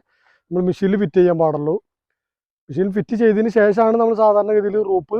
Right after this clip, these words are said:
ചുറ്റുന്നത്. എന്നാലും നമ്മൾ വർക്ക് ചെയ്യുന്നതിന് മുമ്പ്, അതായത് ഇത് മെഷീനിൽ ഫിറ്റ് ചെയ്തു, റോപ്പ് ലോ-, ലോഡ് ചെയ്തു, എന്നിട്ട് പിന്നെ പുല്ലില്, ഏർ, പുല്ലടിക്കുന്നതിന് മുമ്പ് ഇത് ഇത്രയും ആക്ഷനിലാണോ എന്ന് ഉറപ്പുവരുത്തണം. അല്ലാത്ത പക്ഷം ഇതിനുള്ളിലുള്ള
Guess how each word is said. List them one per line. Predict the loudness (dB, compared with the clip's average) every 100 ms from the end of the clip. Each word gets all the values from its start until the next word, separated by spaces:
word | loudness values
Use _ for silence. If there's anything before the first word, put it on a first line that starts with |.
| -8 _ _
ചുറ്റുന്നത്. | -12 -8 -6 -4 -6 -8 -12
എന്നാലും | -4 -2 -2 -4 -10 _ _ _ _ _
നമ്മൾ | -6 0 0
വർക്ക് | 0 -2
ചെയ്യുന്നതിന് | -2 0 0 0
മുമ്പ്, | -2 0 -2 -2
അതായത് | -4 -4 -6 -8 -10 -2
ഇത് | 0 0 -2 _ -12
മെഷീനിൽ | -8 -6 -6
ഫിറ്റ് | -6 -6 -2
ചെയ്തു, | -2 0 -2 -4 _ _ _ -6
റോപ്പ് | -6 -2 4
ലോ-, | 6 6 2
ലോഡ് | 2 4
ചെയ്തു, | 4 4 -2 -6 _ _ _ -8
എന്നിട്ട് | -4 -2
പിന്നെ | -2 -4 -8 _ _ -6 -2
പുല്ലില്, | 0 2 2 0 _ _ _ _ _ _
ഏർ, | -6 -4 -4 -4
പുല്ലടിക്കുന്നതിന് | -2 -2 0 0 -2 -2
മുമ്പ് | -2 -2 -2 -4
ഇത് | -6 -8
ഇത്രയും | _ -4 0 2 2 0
ആക്ഷനിലാണോ | -4 -2 -2 -2 -2 -2 0 0 0
എന്ന് | 0 -2 -4
ഉറപ്പുവരുത്തണം. | -6 -6 -6 -6 -10 -8
അല്ലാത്ത | -6 -4 -4
പക്ഷം | -6 -6 -8
ഇതിനുള്ളിലുള്ള | -4 -2 -2 -2 -2